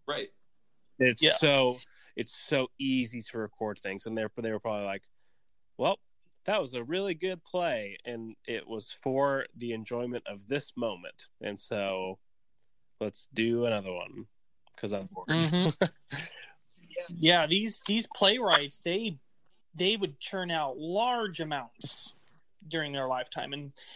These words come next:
Speaker 3: and like I said, v-, so very few have survived to today.
Speaker 1: But
Speaker 3: Like, each, each of the major playwrights that we s-, have their plays today, that's only about probably five to ten percent of what they actually wrote.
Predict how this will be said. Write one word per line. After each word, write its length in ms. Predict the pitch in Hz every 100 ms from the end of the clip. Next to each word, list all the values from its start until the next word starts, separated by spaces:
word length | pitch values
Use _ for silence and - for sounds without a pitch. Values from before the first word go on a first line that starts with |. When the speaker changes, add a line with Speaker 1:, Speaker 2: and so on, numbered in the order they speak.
| - -
Speaker 3:
and 120 | 165
like 180 | 175 160
I 40 | 165
said, 300 | 196 170 139
v-, 420 | 139 139 156 180
so 560 | - - - 220 220 202
very 280 | 170 170 147
few 300 | - 185 170
have 180 | 147 135
survived 540 | - 135 143 135 131
to 100 | -
today. 600 | 127 - 139 - - 185 _ _ - - - - _ - - - - - -
Speaker 1:
But 200 | 175 175
Speaker 3:
Like, 340 | 156 139 123 - -
each, 280 | 190 196 - - - - -
each 260 | 202 185
of 100 | 190
the 80 | 165
major 400 | 165 170 170 165
playwrights 540 | 156 175 165 170 175 -
that 160 | 143
we 180 | 151 160
s-, 320 | 139 - - - _ - - -
have 480 | - 180 160 175 170
their 160 | 190
plays 400 | 190 202 196 196
today, 440 | - 208 208 214 214 - -
that's 200 | 170 214
only 180 | 196 175
about 260 | 151 143
probably 540 | 170 147 147 131 131 - - _ _ - _ - _ _ -
five 280 | - 170 165
to 80 | 147
ten 240 | - 156
percent 400 | 139 135 - 151
of 100 | 135
what 140 | 139 131
they 160 | 123
actually 420 | 127 127 - 127 -
wrote. 460 | - - - -